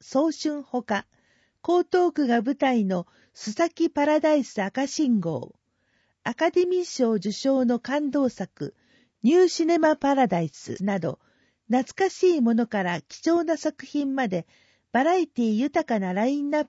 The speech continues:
プでお届けします。公演スケジュールは三面でお知らせしています。日時、四月二十七日土曜から二千二十五年三月二十二日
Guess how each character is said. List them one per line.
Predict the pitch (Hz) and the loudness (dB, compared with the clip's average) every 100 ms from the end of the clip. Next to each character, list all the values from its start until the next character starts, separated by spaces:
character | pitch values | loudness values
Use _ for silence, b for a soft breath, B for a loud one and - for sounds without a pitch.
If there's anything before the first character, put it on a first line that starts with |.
| _ | _
プ | 196 | -6
で | 175 | -4
お | 170 | -4
届 | 214 208 196 | -4 -4 -6
け | |
し | 190 - | -8 -8
ま | 160 156 | -10 -10
す。 | - - _ _ _ _ _ _ _ _ _ _ _ _ _ _ _ | -16 -20 _ _ _ _ _ _ _ _ _ _ _ _ _ _ _
公 | 320 359 | 4 6
演 | 359 359 349 | 6 4 0
ス | - | -2
ケ | 330 302 | 0 2
ジ | 349 | 4
ュ | 320 | 4
ー | |
ル | 220 190 | 2 0
は | 165 - _ | -2 -4 _
三 | - 277 330 320 | -10 -4 -2 0
面 | 330 311 | 0 2
で | 285 | 2
お | 285 | 0
知 | - | 0
ら | 262 | -2
せ | - 254 | 0 -4
し | - | -4
て | 233 | -2
い | 220 | -2
ま | 190 190 | -2 -6
す。 | - _ _ _ _ _ _ _ _ _ _ _ _ _ _ | -10 _ _ _ _ _ _ _ _ _ _ _ _ _ _
日 | 240 381 - 233 | 0 0 2 -2
時、 | 175 - _ _ _ _ _ | -2 -10 _ _ _ _ _
四 | - 285 | -8 2
月 | 359 370 359 | 2 4 0
二 | 330 359 | 0 0
十 | 285 262 226 | 2 2 2
七 | 202 226 277 | 2 2 2
日 | 254 - 170 | 0 -2 -6
土 | 160 208 | -2 2
曜 | 277 262 | 4 2
か | - 170 | 0 -6
ら | 147 - _ _ _ | -6 -8 _ _ _
二 | 254 285 | -2 2
千 | 392 392 285 247 | 4 4 4 2
二 | 339 302 | 2 2
十 | 269 226 | 2 2
五 | 196 196 | 2 2
年 | 226 254 226 - | 2 2 0 -2
三 | 320 370 330 | -2 -2 0
月 | 247 226 | -2 0
二 | 208 277 285 | 0 0 0
十 | 254 208 | 0 0
二 | 180 196 | 0 0
日 | 226 202 214 202 | 0 0 -4 -6